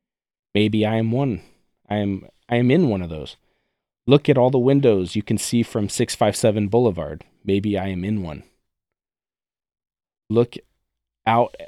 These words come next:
at many of the win-, look, sorry. Maybe I'm in one. Look out at any of the many windows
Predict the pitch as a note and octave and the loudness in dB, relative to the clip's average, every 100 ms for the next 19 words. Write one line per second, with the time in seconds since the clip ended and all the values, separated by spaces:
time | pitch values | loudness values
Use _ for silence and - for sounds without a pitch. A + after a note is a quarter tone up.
0 | _ A#2+ G#2 B2 A2+ A#2 A2+ G#2 G2+ F#2+ | _ -8 -8 -2 0 2 2 0 -2 -2
1 | G#2 - A#2+ B2+ - _ _ _ _ _ | -2 -2 -2 -2 -6 _ _ _ _ _
2 | _ _ _ - - - - _ _ _ | _ _ _ -16 -14 -14 -18 _ _ _
3 | _ _ A2 A2+ A2+ G#2+ F#2 F2 F2+ G#2+ | _ _ 2 4 2 0 -2 -4 -6 -8
4 | _ _ _ - C3+ - - B2 D3 A2+ | _ _ _ 2 2 2 -2 4 4 4
5 | - G#2+ G#2 F#2+ F2+ G2+ G2+ G2 F#2 F#2+ | 0 0 0 0 -2 -2 0 -2 -2 -4
6 | F2+ F2 D#2+ | -4 -8 -10